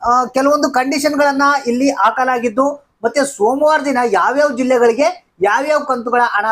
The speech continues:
ಬಿಡುಗಡೆ ಆಗ್ತಾ ಇದೆ, ಯಾರಿಗೆಲ್ಲ ಹಣ ಬರುತ್ತೆ, ಯಾರಿಗೆಲ್ಲ ಬರಲ್ಲ ಅನ್ನೋದ್ರ ಬಗ್ಗೆ ಇಲ್ಲಿ complete ಆದಂತ ಹೊಸ update ಇದೀಗ ಬಂದಿರುವಂತದ್ದು. ಅದ್ರ ಬಗ್ಗೆ ಮಾಹಿತಿಯನ್ನ ತಿಳಿಸ್ಕೊಡ್ತಾ ಇದೀನಿ. ಯಾರು ಹಣಕ್ಕಾಗಿ wait ಮಾಡ್ತಾ ಇದ್ರೆ, ಹನ್ನೊಂದನೇ ಕಂತಿನ ಹಣ ಆಗಿರ್ಬೋದು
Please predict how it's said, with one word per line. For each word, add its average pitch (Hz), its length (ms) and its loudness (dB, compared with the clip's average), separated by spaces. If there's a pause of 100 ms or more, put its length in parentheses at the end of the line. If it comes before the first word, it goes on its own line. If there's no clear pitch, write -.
ಬಿಡುಗಡೆ 202 320 0
ಆಗ್ತಾ 185 420 -2
ಇದೆ, 175 520 -2 (320)
ಯಾರಿಗೆಲ್ಲ 285 560 2
ಹಣ 262 280 0
ಬರುತ್ತೆ, 247 460 0
ಯಾರಿಗೆಲ್ಲ 233 540 2
ಬರಲ್ಲ 196 380 2 (420)
ಅನ್ನೋದ್ರ 254 300 0
ಬಗ್ಗೆ 226 280 2
ಇಲ್ಲಿ 220 160 0
complete 208 420 -2
ಆದಂತ 208 260 -2 (340)
ಹೊಸ 180 200 -2 (120)
update 220 300 -2
ಇದೀಗ 190 300 -2
ಬಂದಿರುವಂತದ್ದು. 190 840 -2 (100)
ಅದ್ರ 208 180 0
ಬಗ್ಗೆ 233 280 -2
ಮಾಹಿತಿಯನ್ನ 190 480 -2
ತಿಳಿಸ್ಕೊಡ್ತಾ 185 500 -2
ಇದೀನಿ. - 460 -10
ಯಾರು 233 340 2
ಹಣಕ್ಕಾಗಿ 277 580 0
wait 254 240 0
ಮಾಡ್ತಾ 254 260 0
ಇದ್ರೆ, 247 140 2
ಹನ್ನೊಂದನೇ 240 440 -4
ಕಂತಿನ 240 320 -2
ಹಣ 233 80 0
ಆಗಿರ್ಬೋದು 233 600 0